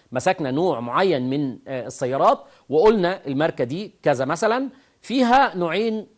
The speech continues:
أو فيها محركين، محرك ألف وستمية ومحرك ألف وتلتمية. المكنة ال ألف وستمية طبعًا سعرها بيكون أعلى من الألف وتلتمية. ليه؟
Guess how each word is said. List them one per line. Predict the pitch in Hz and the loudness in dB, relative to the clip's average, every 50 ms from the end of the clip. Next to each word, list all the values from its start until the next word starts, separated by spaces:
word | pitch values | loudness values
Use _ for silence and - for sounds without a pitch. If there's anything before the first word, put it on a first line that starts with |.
| _ _ - | _ _ 0
أو | 147 165 180 170 | 2 2 2 2
فيها | - - 214 220 208 202 | 0 -2 -2 2 2 2
محركين، | 175 165 - 175 165 160 - - 156 117 - - _ _ _ _ _ - | 2 2 0 0 -2 -2 -2 -4 -4 -4 -4 -8 _ _ _ _ _ -10
محرك | 127 143 - 220 220 196 165 - - - | -8 2 4 4 4 4 2 -2 -2 -2
ألف | 220 - - 165 | -2 0 -2 -4
وستمية | 143 - - - 151 165 220 240 254 269 254 - - _ _ - | -6 -6 -8 -6 -4 -2 0 0 0 -2 -2 -6 -14 _ _ -6
ومحرك | 143 156 151 - 220 233 233 208 208 202 - - _ _ _ _ - | -6 -6 0 2 2 4 4 4 2 0 -2 -10 _ _ _ _ 0
ألف | 247 226 - - | 0 0 2 0
وتلتمية. | 170 147 - 135 110 - 143 139 123 107 87 78 _ _ _ _ _ _ - | -4 -4 -4 -6 -6 -4 -4 -4 -4 -4 -6 -10 _ _ _ _ _ _ -8
المكنة | 123 127 143 208 277 - 262 240 208 | -4 -2 0 0 2 2 2 2 2
ال | 185 - | 0 0
ألف | 240 277 185 190 | -2 -2 -2 -4
وستمية | 185 - - - 190 214 214 | -8 -8 -6 -6 -4 -4 -2
طبعًا | 185 214 196 190 180 160 | 0 0 2 2 0 0
سعرها | - 165 135 156 208 226 220 170 | -2 -4 -2 0 0 2 0 0
بيكون | 151 156 151 - 190 196 180 - | -2 -4 -4 -4 -4 -4 -4 0
أعلى | 190 196 180 165 160 | 0 0 2 2 0
من | 143 139 | -4 -6
الألف | - - 170 180 - - 143 | -6 -4 -6 -6 -6 -8 -12
وتلتمية. | 123 - 127 107 - 117 113 101 95 110 127 | -10 -8 -10 -10 -10 -10 -10 -10 -10 -8 -4
ليه؟ | 139 175 180 175 170 | 0 2 2 2 0